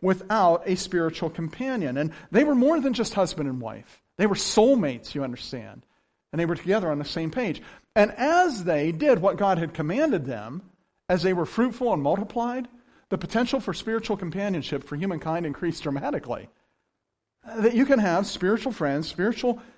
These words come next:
companions to help you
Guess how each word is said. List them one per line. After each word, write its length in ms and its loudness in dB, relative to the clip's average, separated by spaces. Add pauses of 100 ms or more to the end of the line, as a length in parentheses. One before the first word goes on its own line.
(120)
companions 1000 0 (320)
to 140 2
help 340 0
you 340 -4